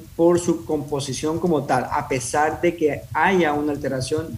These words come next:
en su composición genética. Eh, a pesar de eso, siempre los refuerzos de la vacunación, eh, deben de ser, eh, colocados porque, eh, al haber un, una tercera dosis, en este caso,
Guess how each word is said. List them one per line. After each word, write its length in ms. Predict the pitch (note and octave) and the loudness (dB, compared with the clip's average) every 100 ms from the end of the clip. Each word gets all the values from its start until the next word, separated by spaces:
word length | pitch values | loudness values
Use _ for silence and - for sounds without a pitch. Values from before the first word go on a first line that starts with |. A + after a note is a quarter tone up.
| - | -8
en 140 | D3+ D3 | -6 -4
su 140 | D#3+ | -4
composición 520 | D3+ C#3 B2 B2 C3 | -4 -6 -8 -8 -8
genética. 500 | A#2 B2+ A#2 - - - - - - - - - - | -6 -6 -6 -10 -16 -16 -20 -18 -16 -14 -14 -14 0
Eh, 480 | E3 D#3 D3 D3 D3 | 8 8 8 4 2
a 120 | D#3 | 2
pesar 260 | D#3 D#3+ E3+ | 2 4 4
de 280 | G3 G3+ G#3+ | 4 6 4
eso, 400 | G#3 G#3+ G#3+ G#3+ | 4 2 2 -2
siempre 380 | - E3+ E3+ F3+ | -2 0 2 0
los 140 | E3+ | 0
refuerzos 520 | D#3 C3+ E3 E3 E3+ | -2 -4 0 0 -2
de 60 | D#3+ | -8
la 60 | D3+ | -8
vacunación, 720 | D3 C#3+ C#3+ C3+ E3+ F#3 F#3 - - - | -8 -4 -4 2 4 4 2 -6 -18 -6
eh, 400 | B2+ B2 B2 B2+ | -2 2 2 2
deben 260 | C#3 C#3+ D3+ | 2 2 2
de 160 | D3 C#3+ | 0 -2
ser, 560 | - C#3 C3+ C3+ C3+ | -2 0 2 2 0
eh, 420 | C3+ B2+ A#2+ A#2 - - | -2 0 0 -2 -6 -2
colocados 600 | E3+ D#3+ D3 C#3 D3 F3+ F3 - | 4 4 4 2 2 2 -2 2
porque, 540 | E3+ E3 F#3+ G#3+ - - - | 2 4 0 0 -4 -20 -12
eh, 340 | C#3 C3 C3 | -6 -4 -2
al 300 | - C3 C3+ | -2 0 0
haber 480 | C3 B2+ D3+ E3 E3 - | 0 2 4 4 2 -4
un, 480 | C#3+ C#3 C#3 C#3 C3+ C3 | -4 0 0 -2 -4 -4
una 240 | D3 D3 | -4 -2
tercera 360 | C#3 B2+ D3 D3 | -2 -2 -2 0
dosis, 260 | D3+ C#3 | 0 -2
en 160 | B2+ C3 | -6 -8
este 180 | C3 D3+ | -8 -6
caso, 460 | B2+ B2+ - D#3+ | -4 -4 -4 -6